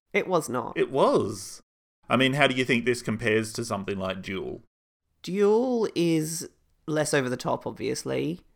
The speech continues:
Speaker 1: <clears throat> It's also more one note than this was.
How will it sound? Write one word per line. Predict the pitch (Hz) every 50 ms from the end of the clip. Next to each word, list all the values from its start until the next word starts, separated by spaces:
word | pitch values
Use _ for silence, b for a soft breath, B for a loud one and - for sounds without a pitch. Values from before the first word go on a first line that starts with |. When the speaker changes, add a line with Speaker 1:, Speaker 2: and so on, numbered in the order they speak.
| _ _ - _ -
Speaker 1:
<clears throat> |
It's | 254 269 220 170 - - 165 -
also | 190 196 190 - 196 170
more | 151 147 147 139 135
one | 127 127 127 131 131
note | 127 123 120 113 - 208 - - - - - _ _ _ _ _ -
than | 151 135 127
this | 123 123 - -
was. | - 92 90 147 175 214 247 - - - -